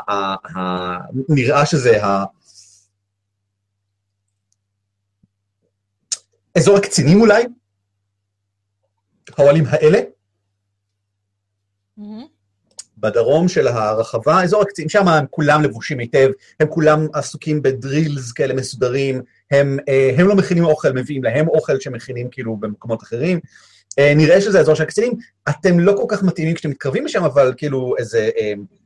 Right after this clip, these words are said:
Speaker 1: אחת הגמדות ככה מתקרבת אלייך, "או, שלום,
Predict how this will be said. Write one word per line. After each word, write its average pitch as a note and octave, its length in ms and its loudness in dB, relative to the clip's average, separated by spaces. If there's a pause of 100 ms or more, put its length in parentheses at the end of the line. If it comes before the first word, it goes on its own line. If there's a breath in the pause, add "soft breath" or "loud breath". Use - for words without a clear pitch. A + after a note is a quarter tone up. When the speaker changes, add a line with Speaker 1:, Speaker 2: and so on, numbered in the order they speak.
(100)
Speaker 1:
אחת - 280 -2
הגמדות C3+ 520 2
ככה C#3 280 0
מתקרבת B2 540 0
אלייך, B2+ 320 0
"או, B2+ 440 -2
שלום, D#3 380 -12